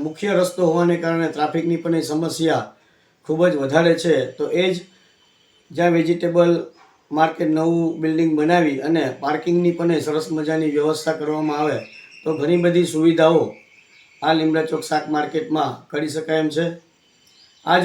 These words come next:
રોજ પોરબંદર છાયા સંયુક્ત નગરપાલિકાના પ્રમુખને આવેદન આપી અને રજૂઆત કરી છે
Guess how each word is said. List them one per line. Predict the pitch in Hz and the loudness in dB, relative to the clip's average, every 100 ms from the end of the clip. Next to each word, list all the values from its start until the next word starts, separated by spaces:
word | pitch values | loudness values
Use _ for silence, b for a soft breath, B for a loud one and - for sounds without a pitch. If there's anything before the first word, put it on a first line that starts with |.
| 190 | 2
રોજ | 190 - | 0 0
પોરબંદર | 185 180 180 180 175 | -2 0 2 2 4
છાયા | 170 175 170 | 4 2 2
સંયુક્ત | 175 160 | 0 2
નગરપાલિકાના | 156 165 165 160 160 160 160 | 0 -2 0 0 0 -2 -2
પ્રમુખને | 151 160 - 160 143 | -2 -2 0 -2 -2
આવેદન | 131 147 156 160 160 | -4 -2 -2 0 -2
આપી | 165 139 120 139 | 0 -2 -4 -4
અને | 156 123 110 _ _ _ _ _ _ _ - | -2 -2 -6 _ _ _ _ _ _ _ -8
રજૂઆત | 139 175 185 185 | -2 2 2 2
કરી | 160 151 | 0 0
છે | 135 | -2